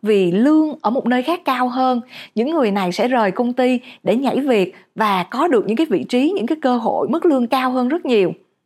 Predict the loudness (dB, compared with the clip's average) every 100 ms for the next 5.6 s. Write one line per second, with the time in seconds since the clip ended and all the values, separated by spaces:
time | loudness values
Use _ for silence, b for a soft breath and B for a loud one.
0 | _ b -2 -2 0 -2 -4 -8 B _
1 | -4 0 0 0 -2 -2 -2 -2 -2 -2
2 | -2 -2 -2 -2 0 0 0 0 0 -2
3 | -4 B B -2 -2 -2 -2 -2 -2 0
4 | -2 -2 -2 -2 0 -4 -4 -4 -4 0
5 | 2 2 -2 -2 -2 -4